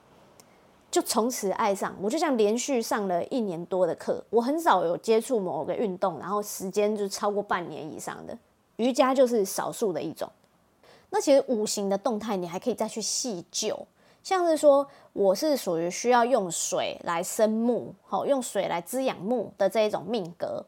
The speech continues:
所以我做这个事情就会让我觉得，诶，身体舒服很多。那我们，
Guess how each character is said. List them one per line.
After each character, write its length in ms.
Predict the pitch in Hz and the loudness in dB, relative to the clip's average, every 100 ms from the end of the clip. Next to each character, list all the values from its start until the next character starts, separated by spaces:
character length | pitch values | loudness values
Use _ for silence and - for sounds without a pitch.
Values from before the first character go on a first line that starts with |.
| _ | _
所 160 | 339 | 4
以 120 | 311 - _ | 4 2 _
我 120 | - | -4
做 240 | 214 349 285 | 2 8 8
这 80 | |
个 160 | 269 196 | 8 4
事 80 | 202 | 2
情 140 | 202 | -2
就 100 | 175 | 2
会 80 | 208 | 2
让 160 | 208 156 | 2 -2
我 80 | |
觉 180 | 135 139 | -6 -8
得， 40 | 127 | -4
诶， 100 | 247 | -4
身 180 | 269 302 | 2 2
体 120 | 262 | 2
舒 320 | 175 - 240 247 | -4 0 -2 -2
服 260 | - 160 | -8 -10
很 240 | 170 190 147 | -10 -12 -8
多。 380 | 208 170 175 185 _ _ _ _ - | -4 -2 -2 -4 _ _ _ _ -2
那 160 | 392 | 4
我 80 | 277 | 4
们， 200 | 208 202 | 2 -4